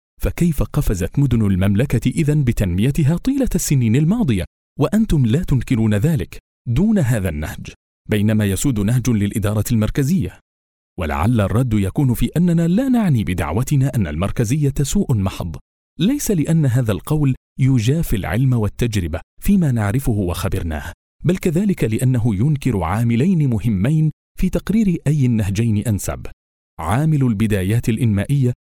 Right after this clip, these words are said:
التي قد يصلح فيها ما لا يصلح في سياقات أخرى أكثر تعقدا وتطورا،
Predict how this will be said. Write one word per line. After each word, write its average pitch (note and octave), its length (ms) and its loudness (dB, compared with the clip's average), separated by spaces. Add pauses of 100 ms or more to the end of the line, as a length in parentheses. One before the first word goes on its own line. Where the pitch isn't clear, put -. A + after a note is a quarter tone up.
(160)
التي D3+ 280 0
قد C#3+ 260 -2
يصلح C3+ 460 0
فيها C#3 380 0
ما C3 260 2
لا C3+ 140 2
يصلح G#2 440 -2
في A2 160 0
سياقات G#2 540 -2 (220)
أخرى B2+ 400 -2
أكثر A2+ 400 0
تعقدا A2+ 720 -2
وتطورا، G2 720 -2